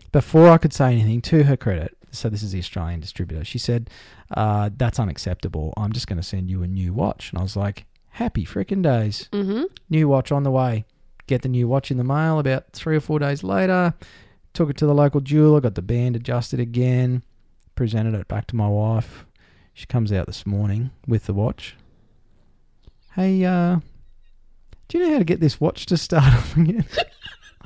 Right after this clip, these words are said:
Speaker 1: I'm like, "What are you talking about? It's a wind up. Wind it up, honey."
Speaker 2: <laughs>
Speaker 1: You know, we've been married for six months. I can talk to you like that now. Watch is fucked.
Speaker 2: <laughs>
Speaker 1: It doesn't work.
Speaker 2: This is not saying good things for your everlasting.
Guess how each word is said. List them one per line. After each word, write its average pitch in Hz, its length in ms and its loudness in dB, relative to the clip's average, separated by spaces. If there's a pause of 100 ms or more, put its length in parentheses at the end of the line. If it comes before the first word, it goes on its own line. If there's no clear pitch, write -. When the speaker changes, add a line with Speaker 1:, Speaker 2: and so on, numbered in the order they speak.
(840)
Speaker 1:
I'm 202 80 0
like, 165 300 8 (100)
"What 214 80 2
are 202 40 6
you 196 60 6
talking 190 300 6
about? 120 220 4
It's 120 120 0
a 135 60 2
wind 131 260 4
up. 90 160 -4
Wind 131 220 2
it 123 80 -2
up, 117 160 2
honey." 107 280 0
Speaker 2:
<laughs> - 40 -16 (720)
Speaker 1:
You 123 80 2
know, 113 60 2
we've 127 120 2
been 131 140 2
married 104 200 -2
for 107 80 -10
six 101 220 -6
months. 101 220 -6
I 110 80 -2
can 117 100 -2
talk 127 200 0
to 110 60 -2
you 95 60 -4
like 85 140 -6
that 82 120 -6
now. 107 180 -6 (1500)
Watch 135 220 2
is 110 100 -8
fucked. - 520 -6
Speaker 2:
<laughs> - 40 -12 (640)
Speaker 1:
It 160 100 -2
doesn't 160 200 8
work. 170 260 2 (520)
Speaker 2:
This 494 200 2
is 523 180 0
not 427 280 2
saying 415 300 6
good 440 320 -12
things 370 360 4
for 359 80 -4
your 254 220 0
everlasting. 269 420 2